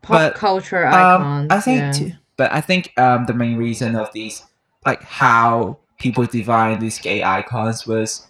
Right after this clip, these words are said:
Speaker 2: actually, um, a certain group of people or, like, the general public, uh, categorize them, right? Like,
Speaker 1: Yeah.
Speaker 2: they're not,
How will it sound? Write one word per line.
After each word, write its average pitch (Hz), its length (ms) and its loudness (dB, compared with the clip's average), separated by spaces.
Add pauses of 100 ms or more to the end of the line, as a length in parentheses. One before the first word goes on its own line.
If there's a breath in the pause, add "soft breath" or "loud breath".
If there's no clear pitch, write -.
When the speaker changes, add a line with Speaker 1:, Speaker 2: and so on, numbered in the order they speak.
(360 soft breath)
Speaker 2:
actually, 123 720 0
um, 104 560 -2 (220)
a 131 60 -4
certain 127 260 0
group 120 240 -2
of - 140 -12
people 95 560 -6
or, - 200 -6
like, - 140 -12
the - 100 -20
general 95 360 -6
public, - 420 -10 (580)
uh, 110 140 -6 (120)
categorize 107 580 -4
them, 110 380 -8 (160)
right? - 260 -6 (180)
Like, - 300 -6 (280)
Speaker 1:
Yeah. 170 240 -4
Speaker 2:
they're 151 220 4
not, 123 480 0